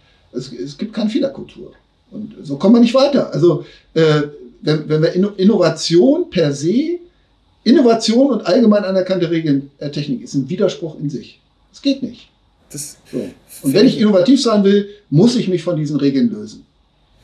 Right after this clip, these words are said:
Speaker 2: Das finde ich ein
Speaker 1: So,
Speaker 2: super
Speaker 1: und das muss der,
Speaker 2: Gedanke.
Speaker 1: die
Speaker 2: Ja.
Speaker 1: Leitung auch vorleben.
Speaker 2: Es, es f-, finde ich ein super Bild und eine super auch, ähm, Botschaft an,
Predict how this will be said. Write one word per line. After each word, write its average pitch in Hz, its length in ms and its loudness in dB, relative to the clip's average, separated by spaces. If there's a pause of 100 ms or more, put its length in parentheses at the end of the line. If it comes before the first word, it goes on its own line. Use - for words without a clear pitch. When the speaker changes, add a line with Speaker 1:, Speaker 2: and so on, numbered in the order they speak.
(180)
Speaker 2:
Das - 120 -20
finde 143 180 -10
ich 131 60 -8
ein - 20 -12
Speaker 1:
So, 127 120 -8
Speaker 2:
super 113 200 -8
Speaker 1:
und - 80 -4
das 151 160 -4
muss 180 260 2
der, 160 200 2
Speaker 2:
Gedanke. 101 580 -8
Speaker 1:
die - 60 -2
Speaker 2:
Ja. - 60 0
Speaker 1:
Leitung 147 360 0
auch 135 200 -8
vorleben. 139 520 -8 (1000)
Speaker 2:
Es, 131 120 -14
es - 260 -14
f-, - 220 -18
finde 165 180 -10
ich 165 60 -8
ein - 20 -12
super 147 260 -8
Bild 131 220 -10
und 123 100 -10
eine 117 100 -8
super 127 360 -14
auch, 120 160 -12 (260)
ähm, 98 560 -10 (480)
Botschaft 98 500 -12
an, 95 360 -10